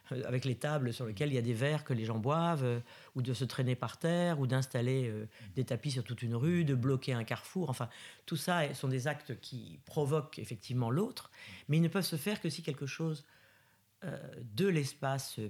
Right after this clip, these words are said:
public et de, des gens qui sont dans cet espace-là sont, ah, parfaitement d'accord avec ça.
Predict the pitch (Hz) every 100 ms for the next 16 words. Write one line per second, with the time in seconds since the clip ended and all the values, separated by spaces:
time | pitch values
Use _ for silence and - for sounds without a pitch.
0 | - 147 131 208 147 127 127 - 127 117
1 | 185 165 - - 143 143 139 120 117 -
2 | - 175 - - - - - - 185 175
3 | 135 143 156 151 170 131 156 165 156 123
4 | 110 - 139